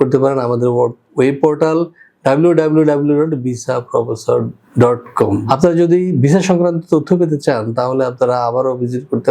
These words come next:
পারেন ডাব্লিউ ডাব্লিউ ডাব্লিউ ডট ভিসা নিউজ টোয়েন্টি ফোর ডট কম। তো দর্শক, আমাদের চ্যানেলটি অবশ্যই সাবস্ক্রাইব করবেন, কারণ আমরা সবসময় চেষ্টা করি যে পৃথিবীর কোথায় কোন দেশে কী কাজ রয়েছে বা কী কী সুযোগ সুবিধা তৈরি হচ্ছে,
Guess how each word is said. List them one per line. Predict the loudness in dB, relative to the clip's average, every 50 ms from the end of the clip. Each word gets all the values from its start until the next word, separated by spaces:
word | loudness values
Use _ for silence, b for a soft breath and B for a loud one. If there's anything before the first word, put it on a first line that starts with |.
| 0 2
পারেন | 2 2 0 0 -2 -4 B B B B B _
ডাব্লিউ | -2 0 0 2 2 2 2
ডাব্লিউ | 0 0 0 0 0
ডাব্লিউ | 0 0 -2 -2 -2 0
ডট | 0 0 -2 -4 -6 -10 -8 -8
ভিসা | -10 -8 -6 -4 -2
নিউজ | -2 -2 -2 -2 -2
টোয়েন্টি | -2 0 0 0 -2
ফোর | -2 -4 -4 -2 0
ডট | -2 -2 -4 -8 -14
কম। | -14 -16 -16 -18 _ _ _ B B B B B B B B B _
তো | 2 2 2
দর্শক, | 2 2 0 0 0 0 0
আমাদের | 0 0 0 2
চ্যানেলটি | 2 2 2 2 2 2 2 2
অবশ্যই | 0 -2 -2 0 0 0 0 0 -4 -6 -6 -4
সাবস্ক্রাইব | -4 -4 -2 -2 -2 -2 0 0 0
করবেন, | 0 2 0 0 -2 -2 -2
কারণ | -2 -2 0 -2 -2 -2
আমরা | -2 -4 -4 -2
সবসময় | -4 -6 -2 -2 -2 -2 -2 -2
চেষ্টা | -6 -4 -2 -2 -2 0 0
করি | 2 2 2 0 -2 -4 -8 B B B B B B B B _ 0 2 4
যে | 4 2 2 0 -2 -4 -4 -6 -10 -16 _ _
পৃথিবীর | 0 2 2 2 2 2 2 0 0 0
কোথায় | 0 2 2 0 0 0 -2 0
কোন | 0 2 2 2
দেশে | 0 0 0 0 -2 -2 -2
কী | -2 -2 0 0
কাজ | 0 0 2 2 0
রয়েছে | 0 -2 -2 -4 -4 -2
বা | -2 -2 -2 -4 -8 _ _
কী | _ -2 -2 0 0
কী | -2 -2 0
সুযোগ | 0 0 0 -2 -4 _ _
সুবিধা | 0 2 4 2 2 0 0
তৈরি | 0 2 2 2 0
হচ্ছে, | -2 -2 -2 -2